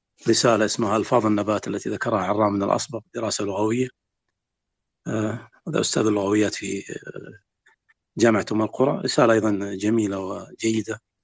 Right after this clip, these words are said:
ومفيدة يعني. طبعًا، آه، هذا بالإضافة إلى كتاب الأستاذ بندر الذي يعتبر يعني، آه، يعني جامع وحقيقة ووافي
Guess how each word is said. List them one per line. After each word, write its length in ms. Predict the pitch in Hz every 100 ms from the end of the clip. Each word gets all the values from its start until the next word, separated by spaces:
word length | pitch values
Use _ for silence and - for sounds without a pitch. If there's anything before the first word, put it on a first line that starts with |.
| _ _ _ -
ومفيدة 520 | 123 120 143 120 101
يعني. 340 | 95 90 127 151 _ _ _ _ _ - - _ _
طبعًا، 380 | 185 143 160 170
آه، 260 | 160 131
هذا 200 | 143 165
بالإضافة 420 | 139 135 143 143
إلى 100 | 127
كتاب 280 | 117 - 127
الأستاذ 360 | 120 - 123 104
بندر 320 | 107 107 120
الذي 120 | 120 - _ _ _ _ _ _ _ _ _ _ _ _ _ _ _ _ _ _ _ -
يعتبر 380 | 113 - 123 120
يعني، 340 | 113 110 110 _ _ _ _ _ _ _ -
آه، 960 | 117 113 113 113 123 - - - - - _ 240
يعني 680 | 117 104 107 107 110 110 - 110
جامع 460 | 123 120 113 92
وحقيقة 420 | - - - -
ووافي 560 | 110 107 117 117 - 127